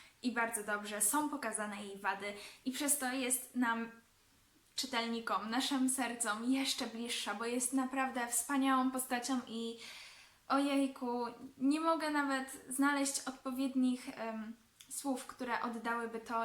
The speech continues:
jak bardzo zakochałam się w tej bohaterce. Mam wrażenie, że ta książka trafi w pewien sposób do każdego, do każdego inaczej, ale trafi. I to się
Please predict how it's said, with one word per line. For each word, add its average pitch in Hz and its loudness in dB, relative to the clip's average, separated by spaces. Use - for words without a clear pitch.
jak 220 -2
bardzo 214 -2
zakochałam 214 -6
się 202 -4
w - -16
tej 220 -6
bohaterce. 208 -6
Mam 359 6
wrażenie, 339 2
że 277 2
ta 302 2
książka 269 2
trafi 254 -2
w - -8
pewien 226 -6
sposób 220 -6
do 220 -6
każdego, 214 -6
do 233 -6
każdego 254 -2
inaczej, 247 2
ale 226 -4
trafi. 226 -2
I 240 -4
to 277 -4
się 359 0